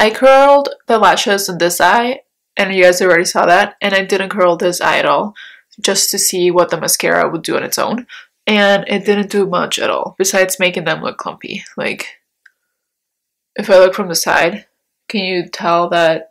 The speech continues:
they're just, like, straight down? And you can see, it's not, like, super curling, but you can kinda see them a little bit better here than here. And it's just really clumpy, like I said before.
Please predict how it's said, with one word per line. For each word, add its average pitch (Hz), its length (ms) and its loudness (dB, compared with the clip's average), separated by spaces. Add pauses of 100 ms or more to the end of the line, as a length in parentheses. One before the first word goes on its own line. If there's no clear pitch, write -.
(160)
they're 175 260 0
just, 160 300 -4
like, 170 240 -2
straight - 360 -2
down? 156 380 -6 (2000)
And 196 120 -6
you 196 100 -4
can 226 160 -4
see, 220 480 -4 (220)
it's 214 160 2
not, 247 140 6
like, 220 140 4
super 214 340 0
curling, 180 580 0
but 180 260 2
you 196 100 -8
can 202 120 -8
kinda 214 220 0
see 208 200 -2
them 185 280 2 (320)
a 185 80 -2
little 175 220 4
bit 180 300 -2
better 170 240 0
here 180 320 -2
than 180 160 -2
here. 175 540 -6 (480)
And 202 140 0
it's 202 160 0
just 214 220 0
really 196 200 2
clumpy, 180 340 -8
like - 200 -4
I 165 40 -4
said 165 220 -4
before. - 480 -10